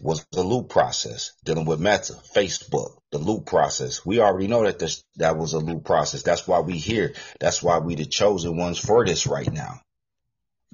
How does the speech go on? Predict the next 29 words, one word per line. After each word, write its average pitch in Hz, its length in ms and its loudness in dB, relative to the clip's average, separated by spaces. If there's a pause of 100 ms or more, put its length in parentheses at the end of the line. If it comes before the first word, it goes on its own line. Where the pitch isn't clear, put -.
(320)
There 85 160 2
is 117 140 4
nothing 76 340 -2
else 71 220 -4
on 65 60 -8
the 67 80 -8
damn 71 300 -6
planet. 67 420 -8 (2000)
Genetically 92 600 0
modified. 87 720 4 (380)
The, 78 180 2
the, - 200 -6
we 101 120 0
know 113 160 4
what 104 100 0
these 101 160 -2
other 104 180 4
races 104 400 2
are. 110 280 6 (480)
These 87 260 -4
other 113 260 6
races 110 560 0
are 82 160 0
genetically 95 880 -2 (100)
modified 82 840 4 (100)
to - 100 -2
protect 92 640 -2 (240)
intel. 95 580 -2 (160)
<clears throat> - 480 -8